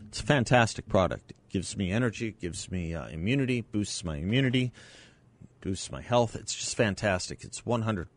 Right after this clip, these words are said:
percent, totally, completely all fruits and vegetables. Nothing added, no sugars, no nothing. You just take it once a day, and you are good to go. It's a great company that not only believes in our, um,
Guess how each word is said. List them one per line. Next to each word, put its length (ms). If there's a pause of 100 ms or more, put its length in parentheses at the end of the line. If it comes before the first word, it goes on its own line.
(260)
percent, 440 (100)
totally, 380
completely 680 (120)
all 260
fruits 360
and 60
vegetables. 460
Nothing 300
added, 320
no 80
sugars, 420
no 140
nothing. 320
You 40
just 240
take 180
it 100
once 240
a 20
day, 300 (720)
and 200
you 440
are 160
good 340 (220)
to 80
go. 300
It's 120
a 40
great 240
company 400
that 200
not 180
only 180
believes 480
in 80
our, 260 (760)
um, 260